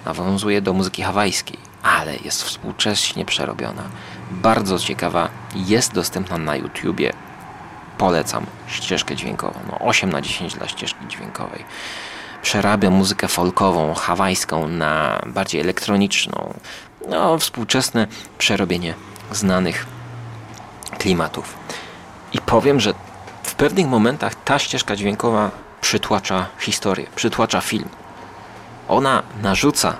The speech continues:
narzuca na odbiór tej narracji. Ja powiem, że ona nie do końca dobrze czasami jest dopasowana do obrazu. Słuchana samo, sama w sobie jest świetna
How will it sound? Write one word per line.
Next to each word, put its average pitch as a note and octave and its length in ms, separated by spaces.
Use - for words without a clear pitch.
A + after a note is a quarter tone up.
narzuca G2 420
na F#2 220
odbiór G2+ 460
tej F#2 180
narracji. E2 540
Ja F#2+ 100
powiem, A#2+ 260
że G#2+ 180
ona A2+ 320
nie A2 120
do A2 100
końca D#3 440
dobrze A2+ 420
czasami G#2+ 420
jest F#2 180
dopasowana F#2 580
do E2 140
obrazu. D2+ 420
Słuchana A#2+ 440
samo, B2 500
sama G#2 280
w - 60
sobie G2+ 380
jest G2+ 140
świetna - 460